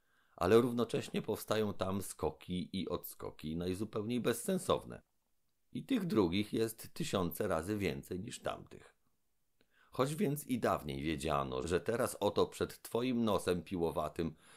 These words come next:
w każdym miligramie powietrza powstają w ułamkach sekund fragmenty tych poematów, które zostaną napisane dopiero za milion lat i których prawd wspaniałych i rozwiązania wszelkich zagadek bytu i tajemnic jego,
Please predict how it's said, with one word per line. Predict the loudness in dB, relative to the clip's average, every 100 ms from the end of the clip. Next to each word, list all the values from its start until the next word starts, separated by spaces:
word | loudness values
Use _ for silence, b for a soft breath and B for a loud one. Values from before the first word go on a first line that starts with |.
| B
w | B
każdym | 2 2 2 2 2 2
miligramie | 2 0 0 0 2 2
powietrza | 2 0 -2 -2 0
powstają | 0 -2 -2 0 0 -2
w |
ułamkach | 2 4 4 0 -2 -2
sekund | 0 0 0 -2
fragmenty | 2 4 4 2 2 4
tych | 6 4 4
poematów, | 4 4 2 -2 -2 -4 -6
które | -6 -2 0 -2 -4 B
zostaną | B 0 2 2 4
napisane | 2 0 -2 0 0 2
dopiero | 0 2 2 2
za | 0
milion | 0 0 0 -2 -2
lat | -4 -6 -8 -14 B B B B
i | -2 -2
których | 2 2 2
prawd | 0 2 4 2 -6
wspaniałych | -12 0 4 6 4 2 2 0
i | 0 2 4
rozwiązania | 4 4 2 2 2 2
wszelkich | 0 -2 -2 -4 -2
zagadek | 2 2 2 0 -2 -2
bytu | 2 2 4 0 0 B B B
i | -2
tajemnic | 0 2 2 2 2 0 0
jego, | 2 4 4 4